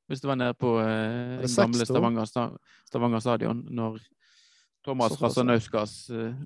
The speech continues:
Speaker 1: spilte sin livskamp.
Speaker 2: Der ser du, der ser du.
Speaker 1: Ja. Hassan spilte jo oppe det laget, han spilte jo bare vårsesongen. Han var altså så god. Det,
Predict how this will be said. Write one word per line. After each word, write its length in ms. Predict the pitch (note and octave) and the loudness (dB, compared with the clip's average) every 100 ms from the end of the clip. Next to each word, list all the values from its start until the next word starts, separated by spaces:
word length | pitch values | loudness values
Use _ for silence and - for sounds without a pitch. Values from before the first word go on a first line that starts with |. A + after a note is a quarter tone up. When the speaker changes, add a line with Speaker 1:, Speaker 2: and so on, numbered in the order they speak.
| - | -16
Speaker 1:
spilte 360 | - A#2+ A#2+ A#2+ | -6 -4 -4 -4
sin 160 | A#2+ A#2 | -4 -2
livskamp. 460 | A#2 - B2 G#2+ - A2+ G2 - _ - | -2 -2 -4 -2 -4 -6 -6 -14 _ -10
Speaker 2:
Der 100 | D3 | -6
ser 240 | D#3+ C3+ | -2 -2
du, 100 | - - - - | -4 -12 -20 -14
der 120 | - | -12
ser 220 | C3 C3+ B2 | -6 -4 -4
du. 60 | |
Speaker 1:
Ja. 100 | A#2 - - - - | -6 -8 -16 -20 -10
Hassan 360 | - E3 - F#2+ | -2 -2 0 -2
spilte 240 | C#3 G#2+ | 0 4
jo 60 | C#3 | 4
oppe 120 | B2+ | 6
det 60 | B2+ | 4
laget, 100 | B2 | 4
han 80 | B2 | 2
spilte 180 | B2 A2+ | 0 0
jo 60 | C3 | 0
bare 240 | B2+ B2 | 2 2
vårsesongen. 640 | B2 B2 C#3 A#2+ G#2+ G2+ A#2+ | 0 -2 -4 -6 -6 -6 -4
Han 140 | C#3+ | -2
var 300 | D#3+ D3+ C#3+ | 2 2 2
altså 220 | C#3 - | 0 -2
så 240 | A#2 C3+ A2+ | -4 -2 -2
god. 200 | A2 A2+ | -2 -4
Det, 280 | B2+ C3 | -4 -4